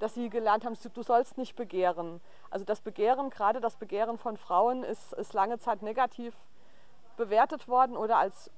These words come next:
unwichtig, äh, verstanden worden, weil es, die Leute haben sich immer Gedanken darüber gemacht, was eine gute Frau tun soll oder was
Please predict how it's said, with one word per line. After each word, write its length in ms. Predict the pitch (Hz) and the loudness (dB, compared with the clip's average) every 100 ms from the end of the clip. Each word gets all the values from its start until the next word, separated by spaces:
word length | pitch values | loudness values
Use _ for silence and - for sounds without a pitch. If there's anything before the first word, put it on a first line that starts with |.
| - | -6
unwichtig, 680 | 240 330 262 214 208 185 - | -2 -2 -2 -6 -8 -8 -4
äh, 140 | 180 | -4
verstanden 560 | 202 190 180 185 196 202 | -2 -2 0 0 -2 2
worden, 200 | 208 208 | 2 2
weil 140 | 202 | -2
es, 180 | 214 - - | -2 -6 -6
die 80 | |
Leute 280 | 208 208 208 | 2 4 4
haben 120 | 214 | 0
sich 120 | 208 202 | 0 -6
immer 180 | 214 | -2
Gedanken 380 | 202 202 208 220 | -2 0 -2 0
darüber 340 | 202 196 208 202 | -2 -2 0 0
gemacht, 240 | 202 - - - - | -2 -6 -8 -16 0
was 160 | 208 226 | 2 2
eine 220 | 208 214 | 2 0
gute 240 | 202 240 | -4 -6
Frau 260 | 247 202 208 | -4 2 2
tun 320 | 220 208 214 | 2 -6 -6
soll 440 | 175 185 214 330 330 - - - | 0 4 4 4 -4 -10 -12 -2
oder 200 | - 202 | 2 4
was 260 | 226 - | 2 0